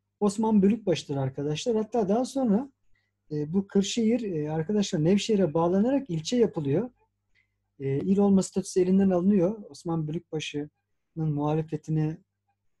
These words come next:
duyulan tepki diyelim artık. Çok demokratik olmayan bir durum tabii ki. Ama sonra tekrardan ayrılıyor. Kırşehir tekrardan il yapılıyor. Bir soru cevap yapalım, araya sokalım bunu da. Tahkikat komisyonu verelim. Çünkü tahkikat komisyonunun ben önemli olduğunu düşünüyorum.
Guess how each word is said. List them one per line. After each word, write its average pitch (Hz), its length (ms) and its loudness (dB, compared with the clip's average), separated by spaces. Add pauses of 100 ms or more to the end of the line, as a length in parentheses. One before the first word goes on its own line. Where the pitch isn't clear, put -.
(480)
duyulan 143 420 -2 (320)
tepki 160 340 -2
diyelim 135 280 0
artık. 120 320 -8
Çok 151 220 -6
demokratik 147 460 -6
olmayan 170 300 0
bir 185 80 2
durum 190 220 2
tabii 131 300 -2
ki. 233 200 -4 (540)
Ama 180 180 0 (200)
sonra 185 260 2
tekrardan 170 460 0
ayrılıyor. 139 420 -2
Kırşehir 151 380 -4
tekrardan 143 500 -4
il 131 180 -4
yapılıyor. 127 540 -6 (2000)
Bir 247 60 -12
soru 285 220 2
cevap 208 340 4
yapalım, 160 400 2
araya 151 300 2
sokalım 147 520 -4
bunu 143 180 -2
da. 180 240 -2
Tahkikat 196 540 -2
komisyonu 160 480 -2
verelim. 147 280 -2
Çünkü 196 200 -2
tahkikat 175 520 -4
komisyonunun 170 580 -2
ben 165 160 0
önemli 156 360 0
olduğunu 139 280 0
düşünüyorum. 131 560 -4